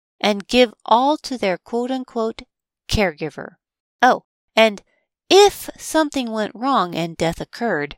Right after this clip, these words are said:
there was another signed document by the already frail Claire that claimed she, quote, "wanted her body cremated under the charge and direction of Linda Burfield Hazard," end quote.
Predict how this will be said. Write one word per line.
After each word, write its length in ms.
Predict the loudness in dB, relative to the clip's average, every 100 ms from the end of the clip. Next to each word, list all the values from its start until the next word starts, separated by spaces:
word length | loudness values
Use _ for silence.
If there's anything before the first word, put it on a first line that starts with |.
| _ _ _ _ 0
there 180 | 2
was 240 | 2 0 0
another 420 | 0 2 2 0
signed 420 | -2 -2 -2 -2 0
document 540 | 0 -2 -8 -8 -4
by 240 | 0 0 0
the 200 | -2 -2
already 460 | -2 -4 -4 -6
frail 460 | -8 -6 -2 -4 -6
Claire 460 | 2 4 6 2 -2 _ _ _ 0
that 200 | 0 2
claimed 380 | 0 2 0 -2
she, 400 | -2 2 2 2 _ _ _
quote, 440 | -2 2 2 0 -12 _ _ _
"wanted 400 | 2 2 4 0
her 160 | 0 -4
body 320 | 0 0 0
cremated 720 | -6 -4 -2 2 2 4 4 2
under 260 | -2 -2 -2
the 140 | -4
charge 480 | -4 -4 -2 -2 -2
and 140 | -6 -4
direction 640 | 0 0 0 -6 -8 -10 _ -4
of 380 | 0 0 -2 -10
Linda 580 | -2 0 2 2 2 -2 _ -4
Burfield 580 | -4 -4 -8 -6 -8 -14 -6
Hazard," 540 | -4 -4 -10 -20 -20 _ _ _ _ _ -12
end 240 | -12 -12
quote. 380 | -14 -16 -16 -20